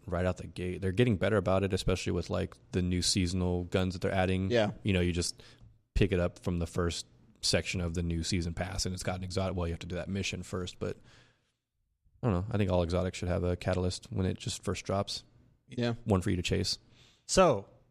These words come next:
Speaker 3: one other thing we should talk about. We've kinda gone over all the weapon changes.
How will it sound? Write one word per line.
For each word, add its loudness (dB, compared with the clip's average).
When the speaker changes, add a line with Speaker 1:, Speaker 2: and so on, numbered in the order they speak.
Speaker 3:
one 6
other 2
thing -4
we -2
should -8
talk -4
about. -4
We've -2
kinda 0
gone -2
over -4
all -4
the -6
weapon -8
changes. -10